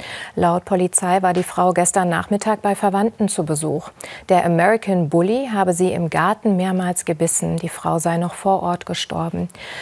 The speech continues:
Die in Deutschland noch nicht anerkannte Hunderasse steht in Berlin auf der Liste gefährlicher Hunde.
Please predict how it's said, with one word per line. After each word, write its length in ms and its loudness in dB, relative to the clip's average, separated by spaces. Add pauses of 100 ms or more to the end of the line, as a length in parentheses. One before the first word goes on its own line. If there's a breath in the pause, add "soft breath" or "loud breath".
(240 loud breath)
Die 60 4
in 100 4
Deutschland 460 2
noch 140 0
nicht 240 -2
anerkannte 580 -2
Hunderasse 680 2
steht 340 0
in 140 0
Berlin 400 2
auf 160 -6
der 100 2
Liste 320 2
gefährlicher 640 -2
Hunde. 280 -6